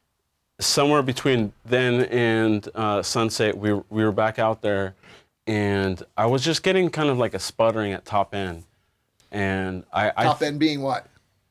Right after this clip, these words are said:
Speaker 1: So, you know, uh, it felt like a rev limiter, right? And I never thought valve springs because I,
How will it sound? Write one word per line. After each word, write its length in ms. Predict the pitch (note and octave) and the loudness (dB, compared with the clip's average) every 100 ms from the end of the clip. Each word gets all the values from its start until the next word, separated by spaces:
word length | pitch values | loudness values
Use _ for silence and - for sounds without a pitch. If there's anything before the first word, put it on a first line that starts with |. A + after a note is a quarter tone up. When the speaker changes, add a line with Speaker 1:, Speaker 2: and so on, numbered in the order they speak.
| _ | _
Speaker 1:
So, 160 | - - | -4 2
you 180 | E3+ G3 | 4 6
know, 220 | G3 F3+ | 6 4
uh, 260 | - C#3+ - _ _ _ _ _ - - | 4 2 0 _ _ _ _ _ -18 -4
it 120 | C#3+ | -2
felt 200 | D#3 F#3+ | 4 6
like 140 | F3+ | 6
a 60 | D3+ | 6
rev 180 | C#3+ B2 | 4 4
limiter, 420 | A2+ G2+ F#2 F#2 | 0 0 0 0
right? 260 | G2+ A2+ - | 2 0 0
And 80 | B2 | 0
I 80 | |
never 520 | C#3 C#3 D3 D3 C#3+ B2+ | 4 4 2 2 2 0
thought 440 | - B2 A#2 G2 | 0 2 2 2
valve 320 | G2+ A2 A2+ | 2 2 2
springs 420 | - G2+ F#2+ F2+ - | -4 -8 -8 -8 -10
because 640 | G2+ - G#2+ G2+ F#2+ - - _ _ _ _ _ _ _ | -10 -4 0 0 -2 -10 -12 _ _ _ _ _ _ _
I, 80 | A#2+ | 0